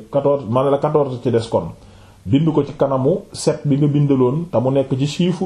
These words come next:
ci suufu seize bi nag, ci suufu deux bi nga bind ci suufu seize bi. Ma ne alors quatorze,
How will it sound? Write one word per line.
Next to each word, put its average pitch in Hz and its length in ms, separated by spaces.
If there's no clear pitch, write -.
ci 185 220
suufu 220 440
seize 165 320
bi 135 120
nag, 165 200
ci 143 80
suufu 170 360
deux 143 380
bi 113 180
nga 139 80
bind 131 340
ci - 100
suufu 123 300
seize 101 240
bi. 78 100
Ma 110 140
ne 113 100
alors 104 400
quatorze, 123 560